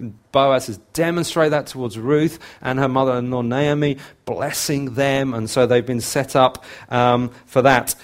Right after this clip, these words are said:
And so what we're gonna do is we're gonna pick up in chapter three and read the next section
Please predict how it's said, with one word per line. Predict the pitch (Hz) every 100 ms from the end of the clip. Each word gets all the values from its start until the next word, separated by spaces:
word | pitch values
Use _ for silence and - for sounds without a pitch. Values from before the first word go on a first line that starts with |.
| -
And | 123
so | 123
what | 135 160
we're | 160
gonna | 156
do | 147
is | 139
we're | 135
gonna | 131
pick | 170 -
up | 156
in | 151
chapter | 135 147 131
three | 135 127 123 123
and | 117 113
read | 123 120
the | 120
next | 110 127 131 - - -
section | - - 113 - - 110 107 101